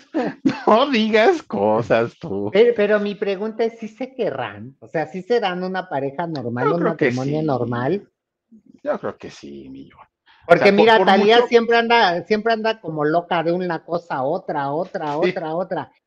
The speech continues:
Speaker 2: Y él siempre que sale, mira, yo me acuerdo, por ejemplo, cuando llegan a un, a una alfombra roja, ella va así, se posa y está, y las fotos y las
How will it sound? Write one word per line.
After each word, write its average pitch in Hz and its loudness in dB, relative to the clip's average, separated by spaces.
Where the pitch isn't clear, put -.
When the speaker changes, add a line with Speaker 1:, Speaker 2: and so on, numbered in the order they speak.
Speaker 2:
Y 220 0
él 254 4
siempre 240 0
que 175 -2
sale, 220 -2
mira, 202 -2
yo 208 0
me 220 -4
acuerdo, 214 -4
por 175 -4
ejemplo, 185 -4
cuando 165 -4
llegan 190 -2
a 185 -2
un, 180 -6
a 143 -2
una 180 -2
alfombra 175 -4
roja, 165 -4
ella 165 2
va 131 -8
así, 139 -8
se 147 -2
posa 151 0
y 131 -4
está, 160 -4
y 185 2
las 147 -2
fotos 190 -2
y 143 -2
las 127 -2